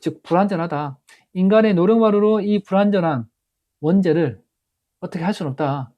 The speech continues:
신을 온전히 사랑할 수 없다. 우리는 뭔가 결여되고 결핍되고 있다. 왜냐하면 우리의 조상 중에 조상이 아담이 죄를 지었고 그 죄가 지금까지도 이어지고 그래서 우리는 불완전하기 때문에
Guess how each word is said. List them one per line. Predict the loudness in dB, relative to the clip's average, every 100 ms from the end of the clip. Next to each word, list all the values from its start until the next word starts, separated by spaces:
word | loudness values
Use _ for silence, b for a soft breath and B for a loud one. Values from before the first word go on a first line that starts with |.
| _ _ _ _ _
신을 | -2 0 0
온전히 | 0 0 0
사랑할 | -2 -2 0 0
수 | -2
없다. | -6 -8 -10 -2
우리는 | 0 2 2 0
뭔가 | 0 0 -2
결여되고 | -2 0 0 -2 -4
결핍되고 | -4 -6 -4 -4 -2 0 -2
있다. | -4 -4
왜냐하면 | -2 0 0 -2
우리의 | -2 -2 0
조상 | -2 -4 -2 -2
중에 | -2
조상이 | -4 -4 -2 -2
아담이 | -2 -4 -2 -2
죄를 | -2 -2 -2
지었고 | -2 -2 -2 B B B -18 -4
그 | -2
죄가 | 2 4 4 2
지금까지도 | 0 2 4 2 2 0
이어지고 | 2 2 2 2 2 0
그래서 | 0 2 4
우리는 | 2 2 0
불완전하기 | 2 2 4 2 0 0
때문에 | -2 -2 -4